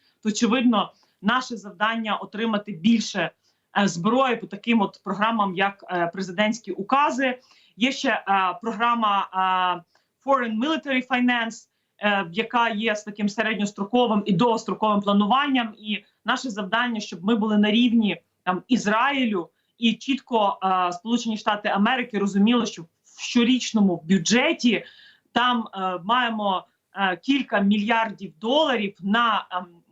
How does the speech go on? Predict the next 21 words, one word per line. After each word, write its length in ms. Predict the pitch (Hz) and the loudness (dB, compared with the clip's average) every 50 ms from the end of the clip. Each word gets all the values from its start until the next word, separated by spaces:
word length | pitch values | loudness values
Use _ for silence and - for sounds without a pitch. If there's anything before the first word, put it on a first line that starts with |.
| 185 175 165 | -8 -2 0
військову 560 | 220 208 - - - - 247 262 262 196 180 | 0 0 0 -4 -4 0 0 0 0 0 -6
співпрацю 600 | 175 - - 196 170 - 208 202 208 208 208 190 | -10 -10 -8 -10 -6 -2 0 0 0 -2 -4 -12
з 100 | 175 - - | -18 -18 -20
Україною. 720 | - - - 202 208 202 196 226 226 208 196 165 139 - - _ _ _ _ _ _ _ _ | -16 -8 -2 0 2 4 4 6 6 4 4 2 0 -8 -18 _ _ _ _ _ _ _ _
Це 260 | - 247 269 285 240 | -2 -2 0 0 0
ми 140 | 220 208 226 | -2 -4 -4
говоримо 480 | 190 208 196 208 247 247 226 214 196 190 | -4 -4 -2 0 0 0 0 0 -2 -2
вже 320 | 185 - 214 214 214 214 - | -4 -2 -2 -2 -2 -2 -2
про 140 | 202 214 208 | -2 -2 -2
перспективу. 840 | 208 208 202 - - - 220 - - - 226 202 165 156 139 - _ _ _ _ _ - | -2 -4 -6 -6 -6 -10 -10 -6 -2 0 0 0 0 -2 -6 -14 _ _ _ _ _ -2
Але 280 | - 202 240 302 339 320 | -2 0 2 2 2 0
американські 560 | 269 247 240 240 - 277 277 269 - - 233 | 0 -2 -2 -2 -4 -6 -6 -6 -10 -12 -8
виробники 480 | 202 233 233 202 214 233 226 - 254 | -8 -6 -6 -6 -8 -8 -8 -6 -6
зброї 360 | 214 196 190 254 277 277 240 - | -6 -2 0 0 0 0 0 -2
чітко 360 | - 247 247 233 - 226 220 | -4 -4 -6 -4 -6 -6 -4
вже 200 | 202 175 233 226 | 0 0 0 -2
фіксують, 540 | 233 214 196 - - 247 269 302 302 208 208 | -2 -8 -14 -10 -4 0 0 2 2 2 2
вони 160 | 202 214 214 | 2 2 2
хочуть 360 | - - 247 233 233 208 - | 2 0 -2 -2 -2 -2 0
мати 260 | 208 208 208 - 202 | 0 0 0 -2 -6
гарантії, 640 | 196 - 208 214 220 254 269 269 - 262 226 220 | -2 -2 0 0 0 -2 -2 -4 -2 -2 -2 -2